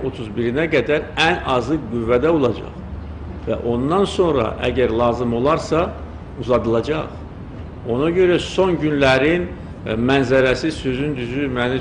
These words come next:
çox üzür və narahat edir. Çünki son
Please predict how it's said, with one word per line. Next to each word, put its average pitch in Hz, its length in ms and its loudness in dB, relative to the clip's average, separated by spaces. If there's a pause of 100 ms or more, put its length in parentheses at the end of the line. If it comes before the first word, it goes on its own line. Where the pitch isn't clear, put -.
çox 147 200 0 (440)
üzür 127 440 -2
və 117 260 4
narahat 113 440 0
edir. - 260 -6 (540)
Çünki 113 260 -6
son 165 420 0